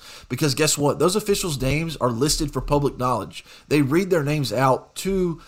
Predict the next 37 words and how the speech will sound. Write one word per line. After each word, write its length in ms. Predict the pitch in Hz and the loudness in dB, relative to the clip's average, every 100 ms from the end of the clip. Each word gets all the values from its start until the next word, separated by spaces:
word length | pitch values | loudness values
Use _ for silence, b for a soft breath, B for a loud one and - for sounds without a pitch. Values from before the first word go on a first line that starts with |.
| B | B
the 80 | 139 | -6
people 300 | 165 143 139 | -4 -2 0
in 80 | 131 | 0
attendance. 600 | 120 135 110 104 - - B 127 | -2 -4 -4 -8 -12 -16 B -2
And 140 | 147 | 0
it's 160 | 139 120 | 0 4
no 160 | 165 | 4
different 420 | 208 165 165 139 127 | 4 2 0 -2 -4
than 180 | 120 | -4
me 140 | 127 147 | -2 -2
taking 480 | 139 160 165 165 135 | -2 -2 -2 -4 -2
that, 380 | 135 131 - b b b - | 0 0 -4 b b b 0
their 160 | 151 | 2
names 340 | 156 160 135 107 | 2 -2 -2 -2
then, 400 | 127 151 175 185 B B | -2 -2 -4 -8 B B
and 120 | 139 | -2
attaching 440 | 135 147 143 - 143 | -2 0 0 -2 -4
it 120 | 131 | -4
to 80 | 143 | -2
my 160 | 123 110 | -2 -2
game 280 | 113 123 | -2 -2
tweet 300 | - 104 110 | -4 -6 -8
for 140 | - 123 | -6 -6
it 80 | 123 | -4
to 60 | |
be 160 | 110 123 | -4 -2
on 100 | 120 | -2
social 320 | - 120 117 | -2 -2 -2
media 320 | 117 107 73 | -2 -4 -6
for 160 | - 120 | -4 2
all 160 | 123 | 2
of 60 | 127 | 2
my 100 | 117 | -2
Twitter 300 | - 135 120 | -4 -2 -2
followers 480 | 120 113 113 107 120 | 0 0 0 -2 -4
to 80 | 117 | -4
see. 340 | - 87 - | -4 -6 -12